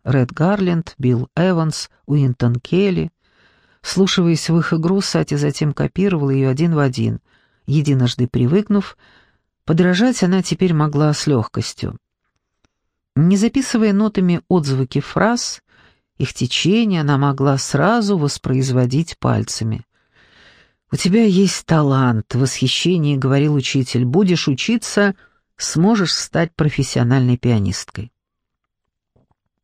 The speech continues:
Однако у Сати не было ни малейшего шанса стать профессионалкой. Она могла лишь точно копировать оригинал, играть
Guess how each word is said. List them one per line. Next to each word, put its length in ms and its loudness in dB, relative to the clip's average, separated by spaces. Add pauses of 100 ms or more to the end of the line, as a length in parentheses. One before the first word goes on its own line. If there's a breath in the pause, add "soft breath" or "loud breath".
(1300)
Однако 320 0
у 80 4
Сати 320 0
не 140 4
было 160 2
ни 120 2
малейшего 500 2
шанса 440 0
стать 480 -2
профессионалкой. 1000 -2 (760 loud breath)
Она 180 2
могла 400 0
лишь 280 -2
точно 440 -2
копировать 640 0
оригинал, 640 0 (120)
играть 640 -2